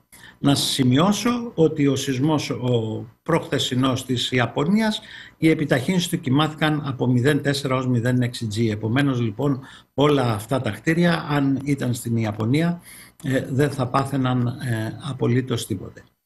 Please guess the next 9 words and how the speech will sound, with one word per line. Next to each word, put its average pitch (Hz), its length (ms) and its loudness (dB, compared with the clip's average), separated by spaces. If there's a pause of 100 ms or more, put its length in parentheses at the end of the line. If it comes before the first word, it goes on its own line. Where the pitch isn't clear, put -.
(360)
Τι 208 140 2
παρατήρησα 196 720 4
στο - 180 -2
σεισμό 147 360 2
τότε 175 280 2
της - 160 -6
Παλικής; 131 640 2 (460)
Ότι, 120 1120 2 (840)
ε, 120 100 0